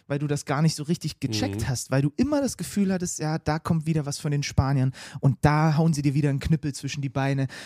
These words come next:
Speaker 1: und deswegen, da-, das ist so dieses, dieses Gefühl und das letzte Viertel ist dann natürlich, oder für mich ist so ein bisschen der Knackpunkt mit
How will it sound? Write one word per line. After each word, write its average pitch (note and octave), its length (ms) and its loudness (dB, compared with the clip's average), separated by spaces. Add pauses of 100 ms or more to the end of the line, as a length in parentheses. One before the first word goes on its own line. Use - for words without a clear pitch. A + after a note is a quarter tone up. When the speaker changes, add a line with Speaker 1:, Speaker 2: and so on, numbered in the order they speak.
(100)
Speaker 1:
und C#3 200 2
deswegen, C#3 540 0
da-, - 160 -6
das F#3+ 160 -2
ist G3+ 120 -6
so D3+ 100 -2
dieses, C3 420 0
dieses B2+ 300 -2
Gefühl C3 440 4
und A#2 120 -2
das A#2+ 100 -2
letzte - 280 0
Viertel D#3 340 0
ist - 160 -6
dann C3+ 80 4
natürlich, C3+ 360 4 (220)
oder D3 160 6
für D#3 140 6
mich F3+ 220 6
ist - 100 -4
so D#3+ 80 0
ein D3 100 0
bisschen G3+ 280 4
der F3+ 80 2
Knackpunkt E3+ 520 2
mit D#3+ 280 0